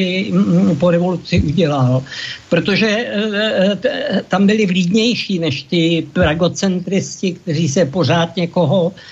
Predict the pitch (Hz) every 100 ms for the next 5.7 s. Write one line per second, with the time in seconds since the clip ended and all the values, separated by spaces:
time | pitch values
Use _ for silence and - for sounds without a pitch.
0 | - - 131 139 160 180 196 - - 170
1 | 170 190 208 190 - 196 185 - - 170
2 | 220 240 - 247 226 190 190 196 - -
3 | - - - 185 160 170 160 185 135 165
4 | 175 175 185 180 190 190 - 196 196 180
5 | 175 175 - 165 170 135